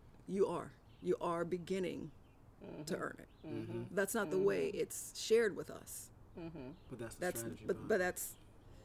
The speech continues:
Speaker 3: That's the intention.
Speaker 1: And you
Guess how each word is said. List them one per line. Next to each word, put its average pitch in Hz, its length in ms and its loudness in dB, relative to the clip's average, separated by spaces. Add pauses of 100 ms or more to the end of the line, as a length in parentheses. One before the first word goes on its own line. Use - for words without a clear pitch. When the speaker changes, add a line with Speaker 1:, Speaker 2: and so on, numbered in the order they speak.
(300)
Speaker 3:
That's 113 140 -10
the 113 100 -6
intention. 117 360 -10 (580)
Speaker 1:
And 175 360 2 (2000)
you 233 80 -8